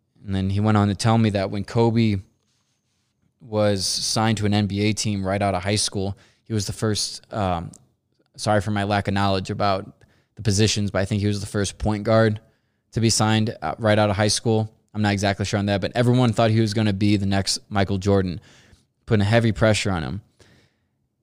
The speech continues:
And what he said was that for the first two years, he specifically asked the coach to not make him a starter because he wanted to prepare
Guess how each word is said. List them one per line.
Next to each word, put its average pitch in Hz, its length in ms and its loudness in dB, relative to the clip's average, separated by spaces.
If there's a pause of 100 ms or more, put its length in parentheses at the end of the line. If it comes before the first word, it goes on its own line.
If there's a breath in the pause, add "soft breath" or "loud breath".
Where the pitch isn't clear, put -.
(120)
And 98 420 4
what 104 160 4
he 92 60 4
said 123 280 4
was 95 520 2
that 95 460 0
for 113 120 -2
the 101 80 0
first 107 320 2
two 123 140 2
years, 113 340 4
he 107 80 -2
specifically 104 760 0
asked 98 220 0
the 101 60 -4
coach 104 500 0 (200)
to 101 100 -6
not 98 280 -2
make 95 180 -2
him 95 120 -4
a - 20 -2
starter 95 520 0 (580)
because 104 480 0 (400)
he - 160 -2
wanted 107 320 2
to - 80 -4
prepare 107 560 2